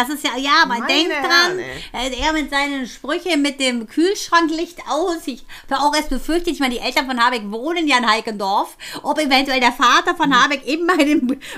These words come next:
Speaker 1: in meinem Backofen war und eventuell den Stecker gezogen hat und die Lampe rausgedreht. Könnte ja sein.
Speaker 2: Vielleicht.
Speaker 1: Aber das ist ja, ist mir
Speaker 2: Ja.
Speaker 1: egal, ich lass mich nicht sabotieren.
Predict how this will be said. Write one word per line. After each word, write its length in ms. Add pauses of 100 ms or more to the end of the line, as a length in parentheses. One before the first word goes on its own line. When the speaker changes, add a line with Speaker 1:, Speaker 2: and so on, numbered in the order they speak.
Speaker 1:
in 200
meinem 280
Backofen 520
war 240
und 60
eventuell 560
den 100
Stecker 340
gezogen 300
hat 160
und 200
die 60
Lampe 260
rausgedreht. 680 (240)
Könnte 420
ja 200
sein. 280
Speaker 2:
Vielleicht. 720
Speaker 1:
Aber 380
das 140
ist 180
ja, 120
ist 200
mir 120
Speaker 2:
Ja. 40
Speaker 1:
egal, 340
ich 80
lass 160
mich 100
nicht 100
sabotieren. 520